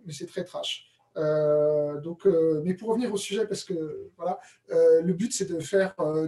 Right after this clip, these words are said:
tout Gilberto et, et de gérer, euh, comment, euh, sur le long terme, on va faire, euh,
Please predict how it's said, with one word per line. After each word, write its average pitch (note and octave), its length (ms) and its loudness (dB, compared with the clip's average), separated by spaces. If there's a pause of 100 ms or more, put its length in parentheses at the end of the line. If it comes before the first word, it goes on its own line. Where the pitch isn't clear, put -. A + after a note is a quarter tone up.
(120)
tout A#3 120 -2
Gilberto F#3+ 600 0 (640)
et, E3+ 1400 4
et D#3 40 0
de D#3 180 0
gérer, F3+ 460 4
euh, D3 640 2 (360)
comment, F3+ 600 0
euh, D#3 40 -6
sur D#3+ 200 -8
le E3 120 -2
long E3 160 -6
terme, G3+ 300 2
on E3 80 -2
va D3 160 -2
faire, G3 420 0
euh, D3+ 640 -2